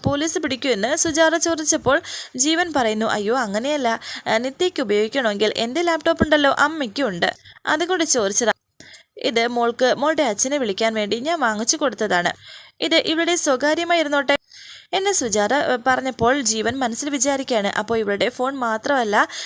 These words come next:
ലാപ്ടോപ്പും ചെക്ക് ചെയ്യേണ്ടി വരും." ജ്യോതി പറയുന്നു, "ഏട്ടാ, ഈ വാശിക്ക് ഏട്ടൻ ചെയ്യേണ്ടത് എന്താണെന്നറിയോ? അമ്മ നിത്യേച്ചിക്ക് വാ-, ലാപ്ടോപ്പ് വാങ്ങിച്ചു കൊടുത്തതുപോലെ ഏട്ടൻ എനിക്കൊരെണ്ണം വാങ്ങിച്ചു തരണം, അങ്ങനെ പകരം വീട്ടണം."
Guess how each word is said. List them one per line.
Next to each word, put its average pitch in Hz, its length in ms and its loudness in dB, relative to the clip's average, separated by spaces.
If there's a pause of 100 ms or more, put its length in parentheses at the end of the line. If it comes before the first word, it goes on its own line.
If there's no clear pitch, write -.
(140)
ലാപ്ടോപ്പും 277 600 0
ചെക്ക് 262 300 0
ചെയ്യേണ്ടി 208 380 0
വരും." 180 240 0 (360)
ജ്യോതി 359 380 4
പറയുന്നു, 208 420 0
"ഏട്ടാ, 214 340 2
ഈ 285 120 -6
വാശിക്ക് 233 440 0
ഏട്ടൻ 202 380 -2
ചെയ്യേണ്ടത് 269 400 -2
എന്താണെന്നറിയോ? 285 760 0 (500)
അമ്മ 254 280 4
നിത്യേച്ചിക്ക് 294 640 0
വാ-, 254 280 4
ലാപ്ടോപ്പ് 254 480 2
വാങ്ങിച്ചു 247 380 2
കൊടുത്തതുപോലെ 233 640 2 (380)
ഏട്ടൻ 381 300 4
എനിക്കൊരെണ്ണം 285 460 2
വാങ്ങിച്ചു 233 320 2
തരണം, 196 380 0 (240)
അങ്ങനെ 381 260 0
പകരം 294 320 4
വീട്ടണം." 269 340 2